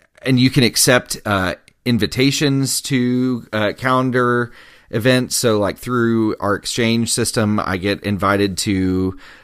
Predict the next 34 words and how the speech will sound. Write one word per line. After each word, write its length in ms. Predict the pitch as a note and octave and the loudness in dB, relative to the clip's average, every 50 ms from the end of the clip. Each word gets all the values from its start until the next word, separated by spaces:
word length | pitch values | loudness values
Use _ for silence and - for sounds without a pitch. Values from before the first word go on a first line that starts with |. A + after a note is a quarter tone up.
| _ - | _ -10
um, 360 | - F2 F2+ F2 F2 F2 F2 - - | -6 -4 -2 -2 -2 -2 -4 -4 -2
I 100 | F#2 G2 | -2 0
E 120 | F#2+ F#2 | 0 -2
P 240 | - - - C#3 C3+ | -2 -2 0 0 2
meetings 800 | B2+ B2+ B2+ A#2 A#2+ A#2 A#2 A2+ A2+ A2+ A2 A2 A2 G2+ - - | 2 2 2 2 2 2 2 2 2 2 0 0 -2 -2 -4 -6
or 420 | - - F#2+ F#2+ F#2+ F#2+ F#2+ F#2 | -6 -4 -4 -2 -2 0 -2 -2
things 320 | F2+ - A2+ G#2+ G#2 F#2 | -2 -2 -2 -2 0 0
like 200 | G2+ F#2+ F#2 F#2 | -2 -2 -4 -2
that. 440 | - G#2 G2+ G2 G2 F#2 - - - | 0 0 2 2 2 2 0 -4 -4
Um, 460 | D2+ F2+ F2+ F2+ F2+ F2+ F2 F2 - - _ - - _ _ _ - | -2 0 0 0 0 0 -2 -4 -8 -14 _ -20 -20 _ _ _ 0
and 520 | G2 G2 F#2+ F#2 F2+ F2 F2 - - - - - - - - - - - - - - - - - - E2 E2+ - G#1 | 2 4 4 4 4 2 2 0 -2 -4 -8 -14 -18 -18 -18 -20 -20 -20 -20 -20 -20 -20 -20 -10 -6 -4 -4 -2 -2
I 140 | A#1+ D2+ F#2+ | -2 -2 0
just, 360 | E2 G2+ G2 - - - - _ _ _ _ _ _ _ _ _ - | 0 2 2 2 2 0 -2 _ _ _ _ _ _ _ _ _ 0
even, 400 | B2+ B2+ B2 C3 B2 A#2 A2+ - - | 2 4 4 6 4 4 2 0 0
uh, 260 | - A2 G#2+ G#2 G2+ | 0 2 2 2 0
because 580 | F2+ D#2+ A2+ G2 - B2+ A#2 A2+ G#2 G2+ G2+ - - _ | 0 -4 -6 -2 0 0 0 2 0 -2 -6 -10 -6 _
it 80 | G#2 G2+ | -2 0
all 240 | G#2 G#2 G#2+ G#2 G2 | 2 2 2 2 0
syncs 280 | - - A2 G2+ - | 0 -2 -2 -4 -4
together 460 | - G#2+ F#2+ G#2+ G#2 G2+ G#2+ G#2 G#2 | -6 -4 0 0 0 2 0 0 0
and 120 | G2+ G2+ G2 | 0 -2 -4
stuff, 200 | - A#2 G#2 - | -4 -4 -4 -4
and 100 | G#2+ G2 | -4 -4
I 60 | G2 | -4
use 200 | G2+ G2+ G2+ F2+ | -2 -4 -4 -2
the 120 | A2 G2+ | -2 -2
Apple 220 | G2 G2 - G2+ F2+ | -2 -2 -4 -6 -4
Calendar 440 | - G#2 G2 G2 G2+ G2+ G2 G2 F#2+ | -2 0 0 2 2 2 2 2 2
app 200 | F#2 F#2 - G#2+ | 2 2 2 2
on 80 | G2+ | 0
my 160 | G2 F#2 F2 | 0 0 0
Apple 300 | F2 F#2+ B2 C3+ - F2+ | 0 0 0 0 0 -4
Watch, 500 | F2+ D#2 C#2+ B1+ G#1+ - - - - - - - - - _ | -4 -4 -6 -6 -8 -8 -8 -10 -10 -10 -10 -16 -20 -20 _
even 280 | - G#2+ G2 G#2 G2 | -4 -2 0 0 0